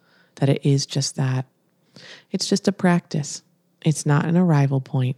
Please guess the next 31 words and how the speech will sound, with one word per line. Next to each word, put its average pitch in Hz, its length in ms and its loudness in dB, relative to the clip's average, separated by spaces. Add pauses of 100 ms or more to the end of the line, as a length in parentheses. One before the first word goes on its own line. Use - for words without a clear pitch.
(960)
And 139 140 -2
telling 151 300 0
ourselves 156 400 0
the - 80 -12
truth 143 500 0
is 147 160 -4
a 147 60 0
loving 143 480 0
way 139 400 0
to 131 400 -4
affirm 143 360 -4
our 131 140 -2
worth, 151 480 -2 (680)
to - 120 -8
be 151 140 0
more 147 220 -2
congruent 139 540 0
with 170 200 -4
ourselves, 196 720 -4 (520)
and 180 140 -4
to 175 60 0
help - 340 -4
ourselves, 170 480 -2
whatever 190 520 -6
it 254 140 -6
is 175 240 -4
for - 240 -10
each 180 300 -4
of 170 100 -2
us 143 200 -4
today, 131 420 -4